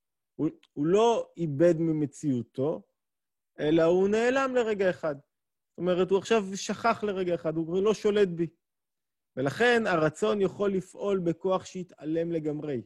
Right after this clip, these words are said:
כוח השכל לא יכול לעשות את זה. כוח השכל יכול רק להגביל. אתה רואה שמישהו בעל שכל רחב, יכול להיות עדיין עם התפתחות רגשית של ילד בן שלוש. השכל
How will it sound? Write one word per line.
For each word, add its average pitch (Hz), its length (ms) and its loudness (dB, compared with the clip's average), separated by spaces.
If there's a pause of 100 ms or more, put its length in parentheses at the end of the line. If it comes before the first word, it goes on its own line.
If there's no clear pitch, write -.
(1120)
כוח 156 260 -2
השכל 165 320 -4
לא 175 120 2
יכול 185 200 -2
לעשות 110 280 -6
את 104 100 -14
זה. - 100 -20 (580)
כוח - 160 -2
השכל 170 320 -2
יכול 170 220 0
רק 165 240 -6 (360)
להגביל. 135 800 2 (580)
אתה - 120 -14
רואה 180 160 2
שמישהו 185 300 0
בעל 135 200 4
שכל 180 380 -2
רחב, 120 460 -2
יכול 131 180 -6
להיות - 120 -2
עדיין 196 280 0
עם 190 100 -2
התפתחות 185 420 -6
רגשית 180 300 -8
של 170 120 -4
ילד 170 180 0
בן 160 140 -4
שלוש. 151 440 -6 (800)
השכל 208 720 0